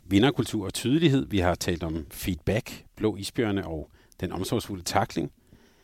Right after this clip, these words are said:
Vi har haft en hel podcast om time-out og den forløsende pause. Det optog vi midt under sådan en af de første coronanedlukninger. Nu sidder vi her og optager på vej til, hvad der ikke er nedlukning, men i hvert fald sådan noget på vej. Vi har talt om teams og individer. Vi har talt om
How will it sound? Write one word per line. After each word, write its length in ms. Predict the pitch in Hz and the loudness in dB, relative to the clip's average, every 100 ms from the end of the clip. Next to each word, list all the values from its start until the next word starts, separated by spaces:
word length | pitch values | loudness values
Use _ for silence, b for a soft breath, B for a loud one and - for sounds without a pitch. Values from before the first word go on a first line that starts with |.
| b b - | b b -6
Vi 100 | 90 | -2
har 80 | |
haft 260 | 78 95 - | 2 2 2
en 100 | 87 | 0
hel 140 | 110 | -2
podcast 500 | - 110 - 104 - | 2 0 2 0 0
om 140 | 98 82 | -4 -2
time-out 560 | - 92 87 80 127 | -2 0 0 0 0
og 80 | 110 | 0
den 120 | 98 | -2
forløsende 440 | 104 98 120 - 92 | -2 -2 -4 -4 -2
pause. 360 | 95 107 - | 0 0 -2
Det 280 | 127 101 95 - b b b | -4 -2 -4 -6 b b b
optog 360 | - 87 127 98 | -8 -4 -2 0
vi 40 | |
midt 220 | 92 107 123 | 4 4 4
under 180 | 113 | 2
sådan 360 | 98 104 104 101 | 2 2 2 2
en 140 | 107 | 0
af 60 | 104 | -2
de 120 | 95 | 0
første 320 | - 120 - | 4 4 4
coronanedlukninger. 880 | - 123 117 135 120 113 101 120 107 | 2 4 4 4 4 4 4 2 2
Nu 120 | 104 | 0
sidder 240 | 101 123 113 | 4 4 6
vi 100 | 110 | 6
her 140 | 117 | 6
og 80 | 95 | 4
optager 320 | - - 107 - b b b b - | 2 4 4 2 b b b b -4
på 100 | 104 | 4
vej 180 | 95 113 | 4 6
til, 300 | - 107 92 B B | 8 8 6 B B
hvad 120 | - 82 | -4 2
der 60 | |
ikke 120 | 110 | 6
er 40 | 117 | 8
nedlukning, 520 | 104 175 180 143 127 | 10 10 8 6 4
men 100 | 117 | 6
i 40 | |
hvert 140 | 113 117 | 6 6
fald 180 | 117 98 | 4 4
sådan 200 | 110 110 | 0 4
noget 240 | 113 123 | 4 4
på 120 | 104 | 2
vej. 220 | 101 - - b b b b - | 4 2 -4 b b b b 2
Vi 80 | |
har 40 | 104 | 4
talt 240 | - 104 | 6 4
om 100 | 95 | 2
teams 400 | - - 127 147 | 0 0 2 2
og 60 | 120 | 2
individer. 460 | 95 95 160 180 151 _ - | 0 0 0 2 0 _ -6
Vi 60 | 92 | -4
har 60 | 90 | 0
talt 200 | 98 90 | 0 2
om 220 | 85 | 0